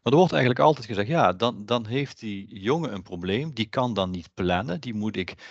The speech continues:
leren zichzelf te reguleren." Maar wat mij <laughs> altijd verbaast is, als je jongens bezig ziet met iets wat ze wel willen, wat ze interessant vinden,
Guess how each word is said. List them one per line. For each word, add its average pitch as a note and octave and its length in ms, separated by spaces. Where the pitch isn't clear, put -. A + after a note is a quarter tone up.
leren A#2 420
zichzelf A2 500
te - 100
reguleren." G2 640
Maar G#2+ 120
wat A#2 160
mij A2+ 220
<laughs> C3 80
altijd A2 220
verbaast B2+ 500
is, A2+ 80
als G#2 180
je A2+ 120
jongens B2+ 320
bezig A#2 300
ziet A#2 180
met A#2 140
iets A2 120
wat A2+ 100
ze G#2+ 120
wel E3 320
willen, G2+ 420
wat A2 140
ze C#3+ 100
interessant F3 580
vinden, F#2 440